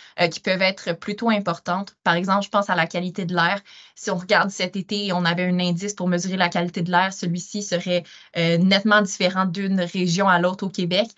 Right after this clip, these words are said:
Mais nous, on a un indice moyen, donc difficile de dire, euh, si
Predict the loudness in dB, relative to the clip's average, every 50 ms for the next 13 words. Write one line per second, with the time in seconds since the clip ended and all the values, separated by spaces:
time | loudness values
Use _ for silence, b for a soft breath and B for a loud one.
0 | B B B B 0 2 4 4 4 4 4 4 4 4 2 2 2 0 0 0
1 | 2 2 2 4 4 2 2 2 2 2 0 0 -2 -2 0 0 0 2 2 2
2 | 4 6 6 6 6 6 B B B B B 0 0 0 2 2 0